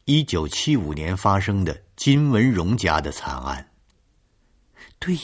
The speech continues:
呀，那只是其中之一。”这些全是我奶奶告诉我的，因为那时候我奶奶和搬进黑房子的金家很熟，经常互相串门儿。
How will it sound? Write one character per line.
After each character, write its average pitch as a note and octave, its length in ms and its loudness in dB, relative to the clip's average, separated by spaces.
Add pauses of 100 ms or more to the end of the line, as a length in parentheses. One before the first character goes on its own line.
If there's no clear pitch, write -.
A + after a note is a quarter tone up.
(120)
呀， - 420 -10 (1000)
那 A3 100 4
只 - 160 0
是 - 120 0
其 - 200 -2
中 F3 160 0
之 F#3 120 0
一。” E3 320 2 (1400)
这 F#2 140 2
些 E2 160 -4
全 F2 340 -6
是 - 120 -6
我 F#2 120 -2
奶 D2+ 280 -4
奶 D#2 80 -10
告 C3+ 200 -4
诉 D#2 220 -10
我 C2 200 -12
的， - 240 -16 (1300)
因 E2+ 120 -2
为 E2+ 80 0
那 E2+ 220 -2
时 D2+ 160 -6
候 D2 160 -8
我 D2+ 160 -6
奶 D2 300 -4
奶 D2 280 -8 (400)
和 - 160 -4
搬 G2+ 300 0
进 G#2 180 -2
黑 A#2+ 300 -2
房 D#2+ 320 -4
子 G2+ 100 -4
的 G2+ 140 -4
金 C3 340 -2
家 G#2 220 -4 (100)
很 C#2+ 480 -4
熟， D#2+ 400 -6 (840)
经 C#3+ 220 -2
常 G#2 220 -4
互 G2 240 -2
相 F2 220 -2
串 D#2+ 200 -4
门 C2 160 -10
儿。 D2+ 200 -12